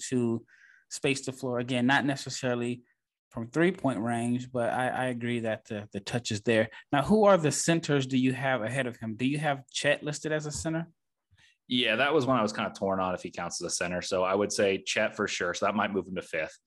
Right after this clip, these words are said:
Speaker 1: Mm-hmm.
Speaker 2: I have Chet, Jalen Duren, Mark Williams, and then, uh, Koloko. And then,
Speaker 1: Okay.
Speaker 2: uh, K-, Kamagate and Koloko are very close. I've got twenty-eight, twenty-seven, and twenty-eight right now for those two.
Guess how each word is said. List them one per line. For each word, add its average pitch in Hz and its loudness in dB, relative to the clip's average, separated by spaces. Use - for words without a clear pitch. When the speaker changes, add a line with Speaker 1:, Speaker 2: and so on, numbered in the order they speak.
Speaker 1:
Mm-hmm. 120 2
Speaker 2:
I 98 4
have 98 0
Chet, 113 2
Jalen 104 0
Duren, 95 0
Mark 101 0
Williams, 90 0
and 92 -6
then, 85 -4
uh, 80 -4
Koloko. 85 -2
And 95 -2
then, 92 0
Speaker 1:
Okay. 165 0
Speaker 2:
uh, 85 -2
K-, - -8
Kamagate 104 0
and 87 -6
Koloko 90 -2
are 82 -2
very 82 -4
close. 80 -6
I've 87 -2
got 90 -2
twenty-eight, 92 0
twenty-seven, 95 -2
and 82 -8
twenty-eight 82 -6
right 80 -6
now 78 -8
for - -18
those 82 -8
two. - -10